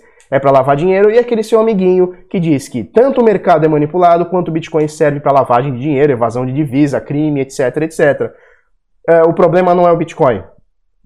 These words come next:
O problema são as pessoas que fazem isso, beleza? E olha só, aí notícia boa ou ruim, interprete como quiser. Venezuela e Argentina atingem novos recordes na plataforma Local Bitcoins. Local Bitcoins é a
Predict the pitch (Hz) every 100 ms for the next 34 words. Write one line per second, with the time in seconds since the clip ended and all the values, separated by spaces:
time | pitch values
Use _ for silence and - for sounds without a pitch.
0 | _ _ - - 110 123 117 127 - 127
1 | 123 117 - 113 98 78 - - 131 196
2 | 180 - - - - 185 185 - 127 95
3 | - - 165 196 190 196 208 170 160 170
4 | 139 147 143 110 156 160 113 110 123 123
5 | 151 139 151 143 139 117 95 - _ _
6 | _ _ _ - 165 202 220 202 190 196
7 | 170 175 156 185 185 156 202 190 170 165
8 | 190 185 220 220 - - 143 202 214 202
9 | 180 185 175 165 - 170 170 151 190 196
10 | 190 - 104 131 214 196 180 - 190 208
11 | 202 190 185